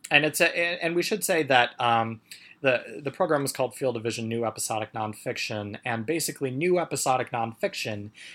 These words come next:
is this idea that Laura Poitras and, uh, a few of her people at The Intercept, uh, had this idea of doing, and basically th-, what they're doing is they're creating this, this, uh, documentary series online where they're gonna have seasons,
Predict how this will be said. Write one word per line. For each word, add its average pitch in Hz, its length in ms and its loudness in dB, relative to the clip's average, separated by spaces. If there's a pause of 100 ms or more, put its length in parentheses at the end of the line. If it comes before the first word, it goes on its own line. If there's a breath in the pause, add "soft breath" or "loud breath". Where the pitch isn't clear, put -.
(140)
is 165 280 2
this 147 320 4
idea 131 560 4
that 120 260 0
Laura 117 240 2
Poitras 110 760 0
and, 104 440 -4
uh, 120 160 0
a 123 60 -6
few 131 180 0
of 117 80 -4
her 123 100 -4
people 113 320 -6
at 104 80 -4
The - 140 -10
Intercept, 120 640 -2 (360 loud breath)
uh, 107 240 4
had 135 260 0
this 117 160 -2
idea 113 600 2 (260 soft breath)
of 117 180 -4
doing, 110 520 2
and 131 200 4
basically 139 800 2 (180)
th-, - 140 -6 (100)
what 151 180 -2
they're 143 120 2
doing 180 340 -2
is 117 100 -2
they're 127 120 2
creating 143 600 0
this, 117 320 0 (280 loud breath)
this, 135 260 2
uh, 120 220 6
documentary 127 640 2
series 127 500 0
online 107 480 0
where 107 140 0
they're 110 100 4
gonna 107 140 0
have 104 180 -6
seasons, 170 760 -2